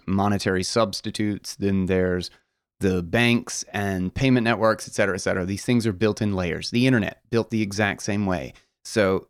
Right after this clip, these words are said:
it makes sense that we want to use those tried and true methods of extending and scaling the security model without compromising it.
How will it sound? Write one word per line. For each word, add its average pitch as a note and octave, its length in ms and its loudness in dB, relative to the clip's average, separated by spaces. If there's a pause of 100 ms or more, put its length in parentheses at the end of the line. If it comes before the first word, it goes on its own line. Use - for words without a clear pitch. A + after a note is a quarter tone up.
it - 140 -6
makes C#3 300 0
sense C#3+ 380 0
that A#2 280 2 (180)
we A#2+ 220 2
want A#2 300 2
to A#2+ 100 -4
use A2+ 240 2
those A2 300 2
tried G#2+ 360 0
and G2+ 140 0
true G#2 220 0
methods G2+ 760 0
of F#2 320 -2 (420)
extending A2 1040 2
and F#2 260 -4
scaling B2 720 2
the F#2 80 -4
security D#3+ 640 0
model G2 480 2
without F#2+ 300 -2
compromising E2+ 840 0
it. D#2+ 220 -6